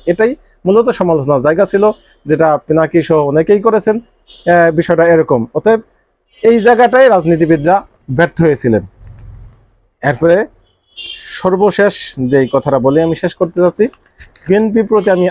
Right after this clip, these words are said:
আবারও উদাত্ত আহ্বান করবো যে, বড় বড় যে সংস্কার প্রস্তাবগুলি আসতেছে, দয়া করে এই সংস্কার প্রস্তাবে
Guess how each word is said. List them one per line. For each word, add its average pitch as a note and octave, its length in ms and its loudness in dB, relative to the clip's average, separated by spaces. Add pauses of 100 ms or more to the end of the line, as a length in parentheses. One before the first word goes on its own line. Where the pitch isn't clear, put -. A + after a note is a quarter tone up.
আবারও E3+ 280 -2
উদাত্ত E3 280 -2
আহ্বান A#2 260 -2
করবো C3+ 240 -2
যে, E3+ 80 2
বড় G3 240 2
বড় G#3 180 0
যে F#3 140 2
সংস্কার D#3+ 380 -4
প্রস্তাবগুলি E3 520 -2
আসতেছে, F3 400 -2 (460)
দয়া G3 240 2
করে A3 200 2
এই F#3 60 2
সংস্কার D#3+ 400 -2
প্রস্তাবে F#3 500 0